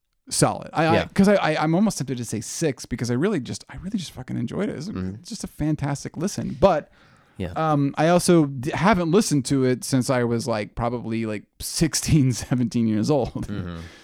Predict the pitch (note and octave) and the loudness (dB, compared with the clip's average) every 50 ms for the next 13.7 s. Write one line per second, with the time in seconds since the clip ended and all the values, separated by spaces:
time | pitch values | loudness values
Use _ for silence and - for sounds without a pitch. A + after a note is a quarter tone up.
0 | - _ - - - E3+ D3+ D3 D3 C#3+ C#3 C3+ C3+ C3+ C3 B2+ B2+ B2 B2 A2 | -20 _ -6 2 4 6 6 8 6 6 6 4 4 4 4 4 4 2 0 -2
1 | E2+ A#2+ C3 C3+ C3+ B2+ B2 A#2 A2 A2 A2+ A#2 B2+ C#3+ C3+ - - - G2 - | -2 0 2 2 2 2 2 0 0 0 0 2 4 4 4 2 -2 -6 -8 -8
2 | - - - G#2+ G2+ G#2 - - - D2 - - - - - _ _ _ _ _ | -8 -8 -4 -2 -2 -2 -2 -2 -4 -4 -6 -8 -10 -18 -20 _ _ _ _ _
3 | - B2 A#2 A#2 A2+ A2+ A2 G#2+ G#2+ G#2 G#2+ G2+ - - _ _ _ - - A#2 | -2 0 0 2 2 2 2 2 2 2 0 0 -4 -14 _ _ _ -4 -2 0
4 | C3 F3+ A#3+ B3+ B2 A#2 D#3+ C#3+ A#2+ A#2 G#2+ - G#2+ A2+ - G#2 - - C#3 B2+ | 2 2 2 2 2 2 0 0 0 -2 -4 -4 -4 -6 -6 -8 -6 -2 -2 0
5 | G#2+ G2+ A#2+ B2+ G#2 - F#2+ - - F#2+ F#2 - - - - _ _ _ _ _ | 0 0 -2 -2 -4 -4 -6 -10 -10 -10 -12 -12 -14 -16 -20 _ _ _ _ _
6 | _ _ - F2+ E2+ - F#2+ _ _ _ _ _ _ _ _ - - _ - C#3 | _ _ -8 -8 -8 -8 -10 _ _ _ _ _ _ _ _ -20 -20 _ -2 0
7 | C#3+ C#3+ C#3 C3+ B2+ B2 A#2 A#2 A2 G#2+ - - _ _ _ _ _ _ _ _ | 0 0 0 0 0 0 0 2 0 0 -2 -6 _ _ _ _ _ _ _ _
8 | _ _ _ _ _ _ - _ _ _ _ _ _ _ - - - - - _ | _ _ _ _ _ _ -20 _ _ _ _ _ _ _ -20 -20 -20 -20 -20 _
9 | - - C#3 D3+ A3+ A3+ G3+ F#3+ D#3+ D3 - - - C3+ A#2+ B2+ C3+ A#2+ A2+ A#2 | -4 -2 -2 2 2 2 4 4 2 2 0 -4 -6 2 2 2 2 2 -2 -2
10 | G#2 - - A2 G#2 G#2 G2 G2 G2 G2 G2 F#2+ F#2+ F#2 F#2+ - F#2 F2 F#2+ F#2 | -2 0 -2 0 0 0 0 0 0 -2 -2 -2 -2 -2 -2 -4 -4 -4 -4 -2
11 | F#2 F#2 F#2 F2+ _ A#2 G#2 G#2 G2+ G2+ G2 C2+ G2+ - F#2+ F#2 F2 F2+ F2+ F2+ | -2 -2 -4 -6 _ -8 -6 -6 -4 -4 -4 -6 -6 -4 -4 -4 -2 -2 -2 -2
12 | F2 F2 E2+ F2 E2+ - - E2 E2 - - _ _ _ _ - A#2 G#2+ G#2 D#3 | -2 -4 -6 -8 -12 -12 -12 -12 -12 -12 -16 _ _ _ _ -14 -12 -4 0 0
13 | D3+ C#3 A#2+ A2+ G#2 - A2 G2+ F#2 F2 F2 F2+ E2+ E2+ | 0 2 2 0 -2 -2 -2 0 0 0 0 -2 -4 -6